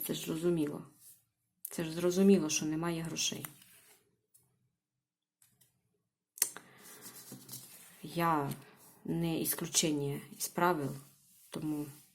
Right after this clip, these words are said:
я все прекрасно розумію. Це була ітогова наша карта, наш ітог. Тобто все у нас,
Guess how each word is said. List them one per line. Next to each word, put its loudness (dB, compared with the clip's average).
я -2
все 4
прекрасно -2
розумію. -2
Це -2
була 6
ітогова 4
наша 4
карта, -2
наш -4
ітог. -8
Тобто -6
все 10
у 4
нас, 6